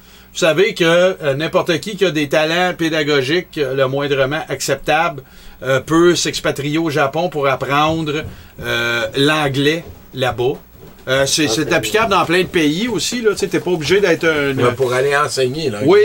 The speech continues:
Speaker 1: c'est ça. T'es pas obligé d'avoir un diplôme
Speaker 3: Non, non,
Speaker 1: du
Speaker 3: faut juste que
Speaker 1: pays
Speaker 3: tu
Speaker 1: en
Speaker 3: prouves que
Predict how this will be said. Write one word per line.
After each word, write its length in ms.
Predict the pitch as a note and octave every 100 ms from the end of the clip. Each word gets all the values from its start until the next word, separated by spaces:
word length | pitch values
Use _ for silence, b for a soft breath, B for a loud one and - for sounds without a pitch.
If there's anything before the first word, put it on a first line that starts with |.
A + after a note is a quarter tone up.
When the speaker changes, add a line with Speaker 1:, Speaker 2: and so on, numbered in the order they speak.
| G3
Speaker 1:
c'est 160 | E3+
ça. 180 | C#3+ G#3+
T'es 140 | - E3
pas 140 | G3
obligé 400 | G#3 F3+ D#3+ A3
d'avoir 480 | G3 D3+ D#3+ F3+ G3+ F#3
un 140 | E3
diplôme 260 | C#3 G#2+ G#2+
Speaker 3:
Non, 120 | F3
non, 60 | G3
Speaker 1:
du 40 | C3+
Speaker 3:
faut 120 | A#2
juste 260 | F#3+ E3
que 0 | E3+
Speaker 1:
pays 120 | G#3
Speaker 3:
tu 60 | G3
Speaker 1:
en 40 |
Speaker 3:
prouves 120 | D#3+
que 40 | D#3